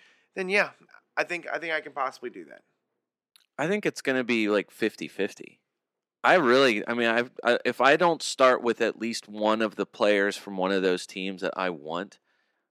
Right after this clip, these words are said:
Speaker 2: it's gonna be really difficult not to pull the trigger and reshape, especially if you see something, you know, depending with the, you know, with, with some of the questionable assets.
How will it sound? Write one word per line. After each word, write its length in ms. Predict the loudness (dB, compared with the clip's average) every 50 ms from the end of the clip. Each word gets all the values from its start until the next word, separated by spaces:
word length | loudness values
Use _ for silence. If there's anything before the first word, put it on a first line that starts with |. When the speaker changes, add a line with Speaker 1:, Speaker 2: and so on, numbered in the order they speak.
| _ _ -8
Speaker 2:
it's 160 | -8 -8 -6
gonna 200 | -4 -4 -4 -4
be 160 | -2 -4 -4
really 280 | -2 0 2 2 2 0
difficult 540 | 0 -4 -6 -6 -6 -10 -6 -4 -6 -6 -6
not 220 | -8 -12 -12 -12
to 80 | _ _
pull 180 | _ -14 -14
the 80 | -14 -14
trigger 480 | -14 -14 -16 -14 -14 -14 -14 -16 -16 -20
and 140 | -20 -20 -16
reshape, 580 | -16 -16 -14 -14 -14 -10 -10 -10 -10 -10 _ _ _ _ _ _ -18
especially 480 | -16 -12 -4 -2 -2 0 0 2 2 2
if 100 | 0 0
you 120 | -2 -8
see 260 | -8 -8 -8 -8 -8 -8
something, 580 | -8 -8 -10 -10 -8 -8 -10 -10 -10 -12 -18 _ _ _ _ _ _ _ _ _ _ _ _ _ _ _ -10
you 140 | -8 -6 -6
know, 60 | -6
depending 480 | -4 -6 -6 -4 -6 -6 -6 -6 -8
with 180 | -8 -10 -10 _
the, 180 | -12 -12 -12 -10
you 100 | -10 -10
know, 80 | -8 -6
with, 260 | -6 -4 -6 -6 -8
with 140 | -10 -12 -12 _ -20
some 260 | -16 -12 -12 -10 -10
of 80 | -10
the 260 | -10 -8 -10 -10 -10 -12 _ _ _ -12
questionable 760 | -4 -2 -2 -2 -2 -4 -8 -8 -8 -6 -4 -4 -4 -4 -4 -4
assets. 580 | -6 -8 -8 -8 -10 -10 -10 -12 -14 -18 -20